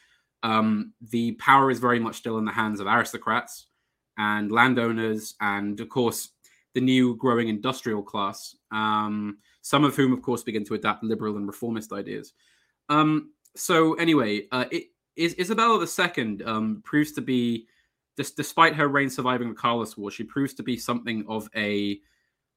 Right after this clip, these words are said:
um, uh, a, a, a rather weak and ineffectual monarch, and she is eventually overthrown and forced to abdicate, um, under the auspices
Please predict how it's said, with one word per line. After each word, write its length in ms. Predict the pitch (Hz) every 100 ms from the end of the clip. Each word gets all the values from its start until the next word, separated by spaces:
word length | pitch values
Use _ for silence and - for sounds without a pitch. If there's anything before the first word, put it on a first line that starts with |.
| _
um, 840 | 113 110 107 104 104 101 98 98 98 _ - - _ _ _ _ _ _ -
uh, 340 | 107 101 101 -
a, 160 | 110 110
a, 100 | 117
a 180 | 117
rather 300 | 117 135 127
weak 420 | 117 120 120 - -
and 220 | 110 107
ineffectual 580 | 113 113 123 - - 107
monarch, 520 | 104 101 98 98 - -
and 360 | 104 104 104
she 200 | - 127
is 100 | 123
eventually 460 | 120 139 143 135 123
overthrown 600 | 120 110 - 123 120 113
and 140 | 110
forced 300 | 104 113 107 -
to 100 | 107
abdicate, 600 | 110 107 - 98 - - _ _ _ _ -
um, 400 | 107 107 104 110
under 180 | 110 110
the 120 | 110
auspices 720 | 113 113 - - 110 101 98